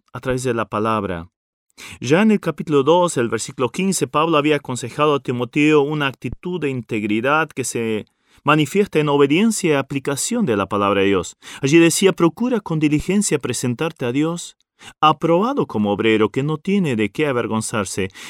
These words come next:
que usa bien la palabra de verdad". Y en nuestro contexto de segunda Timoteo tres, el versículo quince, Pablo escribe a Timoteo que desde la niñez has sabido las sagradas escrituras,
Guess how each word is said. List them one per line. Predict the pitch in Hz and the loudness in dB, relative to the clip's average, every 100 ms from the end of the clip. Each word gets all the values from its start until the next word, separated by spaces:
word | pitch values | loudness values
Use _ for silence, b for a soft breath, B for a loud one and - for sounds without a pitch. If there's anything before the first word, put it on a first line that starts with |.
| B | B
que | - 151 | 6 8
usa | 202 240 - 156 | 6 4 0 0
bien | 151 214 190 110 | 2 2 2 0
la | 98 92 | -2 -2
palabra | 90 95 92 92 | -2 0 0 0
de | 80 | -2
verdad". | 80 80 80 69 - _ _ - _ _ _ _ _ _ _ _ _ _ _ | -4 -4 -8 -8 -14 _ _ -20 _ _ _ _ _ _ _ _ _ _ _
Y | 98 | -2
en | 95 | 2
nuestro | 110 113 117 110 98 90 85 | 0 0 2 4 2 0 -4
contexto | 95 95 151 - - 104 98 _ _ _ _ _ _ _ _ | -8 -2 -2 -2 -4 -2 -2 _ _ _ _ _ _ _ _
de | - 92 92 85 80 - _ _ _ | -10 -4 -2 -2 -4 -10 _ _ _
segunda | - 101 104 101 | -10 -4 -2 -2
Timoteo | 104 95 95 107 104 - | -4 -4 -2 -2 -2 -4
tres, | - 117 107 - - _ | -6 -4 -6 -10 -16 _
el | 95 | -10
versículo | 107 - - 139 | -10 -10 -6 -6
quince, | - 160 120 98 - 95 120 _ _ _ B B | -4 -6 -4 -4 -4 -4 -6 _ _ _ B B
Pablo | - 160 156 156 147 | 0 2 2 2 2
escribe | 120 - 143 131 | 0 -2 0 2
a | 120 | 0
Timoteo | 120 117 107 123 123 120 117 - | -2 -4 -2 2 4 4 2 -2
que | - 127 127 120 110 | 0 2 4 2 -2
desde | - 165 202 185 | -4 -2 0 -2
la | 170 | -2
niñez | 160 156 165 175 - | -2 -2 -2 -2 -2
has | 175 185 | -6 -6
sabido | - 170 220 175 | -4 -2 0 0
las | 107 | -2
sagradas | - 110 113 160 214 202 117 - | -2 -4 -2 -2 -2 -2 -4 -6
escrituras, | 82 - 87 80 92 82 80 - - | -10 -10 -10 -6 -4 -4 -6 -10 -18